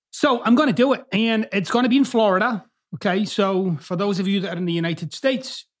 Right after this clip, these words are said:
you're gonna have to include a flight and a hotel into your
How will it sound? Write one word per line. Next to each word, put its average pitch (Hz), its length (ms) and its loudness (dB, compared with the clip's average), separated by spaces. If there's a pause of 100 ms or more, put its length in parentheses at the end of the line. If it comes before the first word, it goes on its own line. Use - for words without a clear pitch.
you're 185 160 -6
gonna 170 240 -4
have 156 160 -4
to 170 100 -4
include 156 520 -2 (360)
a 147 60 -12
flight 170 420 -4
and 156 80 -2
a 165 80 0
hotel 170 680 -4 (100)
into 180 160 0
your 156 480 -4